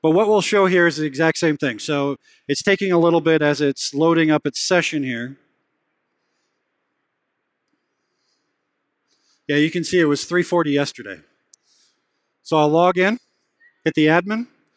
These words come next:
log in with the password that I thought I saw it set.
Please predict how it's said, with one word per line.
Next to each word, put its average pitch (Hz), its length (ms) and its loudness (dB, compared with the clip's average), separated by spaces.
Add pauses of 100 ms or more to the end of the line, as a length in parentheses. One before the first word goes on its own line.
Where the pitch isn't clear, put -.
(180)
log 151 200 2
in 156 80 2
with 156 100 -2
the 160 80 -2
password 175 480 -2
that 147 100 2
I 139 120 2
thought 262 280 0
I 160 100 2
saw 113 320 -6
it - 160 -14
set. 151 340 -2